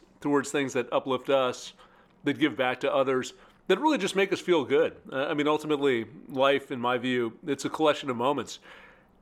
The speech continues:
How can we maximize the return on that time? How can we have a set of experiences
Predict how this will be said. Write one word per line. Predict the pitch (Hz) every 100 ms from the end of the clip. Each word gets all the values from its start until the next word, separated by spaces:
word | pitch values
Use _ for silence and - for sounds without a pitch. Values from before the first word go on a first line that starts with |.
| -
How | 147 170
can | 165
we | 156 143 135 123 - _ _
maximize | 135 143 143 - 151 135 123 113 - - _ _ _ _ _ _ _ -
the | 123 160
return | 160 175 165
on | 147
that | 123 117
time? | 131 135 101 - - -
How | 147
can | 147 147
we | 139
have | 123 135 127 123
a | -
set | 135 151
of | 135
experiences | 110 - 139 131 127 117 127 113